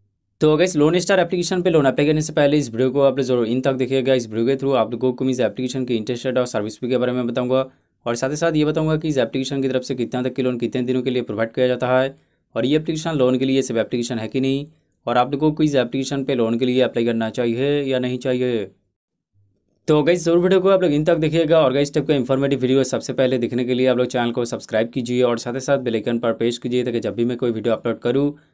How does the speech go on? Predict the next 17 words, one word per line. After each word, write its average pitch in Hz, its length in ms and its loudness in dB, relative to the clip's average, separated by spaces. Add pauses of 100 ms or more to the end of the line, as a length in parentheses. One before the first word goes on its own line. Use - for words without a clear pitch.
(100)
सबसे 156 260 -6
पहले 135 260 0
आप 123 180 2
लोगों 120 200 0
को 131 120 -2
नोटिफिकेशन 120 600 -4
मिलता 131 260 -2
रहे। 110 120 -2
तो 113 80 -4
गाइस, 120 160 -2
चलिए 123 300 0
आज 107 240 0
की - 120 -6
वीडियो 131 520 0 (280)
शुरू 123 300 0
करते 120 340 0
हैं। 117 380 -2